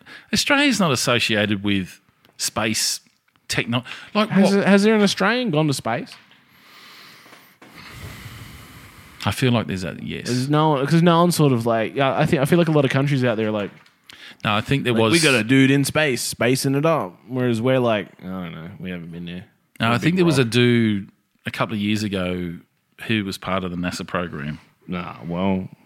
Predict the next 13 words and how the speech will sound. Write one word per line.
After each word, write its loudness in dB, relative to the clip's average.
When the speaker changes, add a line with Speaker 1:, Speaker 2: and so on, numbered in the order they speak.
Speaker 2:
maybe -6
we -2
should -4
hit 0
him, -2
him -4
up. -8
Speaker 1:
What -2
about 0
if -8
there's -4
a, -2
um, -6